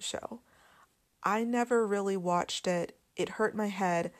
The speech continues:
I didn't get it. And there were a lot of other shows around that time that I didn't really get. My favorite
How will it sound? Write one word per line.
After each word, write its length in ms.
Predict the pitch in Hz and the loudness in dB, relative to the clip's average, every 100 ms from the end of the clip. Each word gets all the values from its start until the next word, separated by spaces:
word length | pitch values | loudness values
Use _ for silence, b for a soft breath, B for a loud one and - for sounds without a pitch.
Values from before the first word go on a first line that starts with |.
| B B B | B B B
I 80 | 175 | 2
didn't 240 | 202 202 | 2 2
get 180 | 175 180 | 2 4
it. 240 | 175 - - | 4 2 0
And 100 | 180 | -2
there 80 | 190 | 0
were 60 | 196 | 0
a 60 | |
lot 200 | 196 202 | 2 2
of 100 | 196 - | 0 -2
other 200 | 185 190 | -2 -2
shows 300 | - 185 180 | -2 -2 0
around 220 | 180 175 | 0 0
that 160 | 175 - | -2 -4
time 260 | - 180 | -2 0
that 140 | 180 180 | 0 0
I 60 | |
didn't 240 | 175 185 185 | -2 -2 -2
really 260 | 175 175 - _ | -2 -4 -8 _
get. 400 | 196 214 269 - b b b b b b b b _ | -4 0 -2 -4 b b b b b b b b _
My 340 | 185 196 226 330 | -4 0 0 -2
favorite 920 | - - 247 254 226 240 226 226 - | -6 2 4 4 2 2 4 2 -2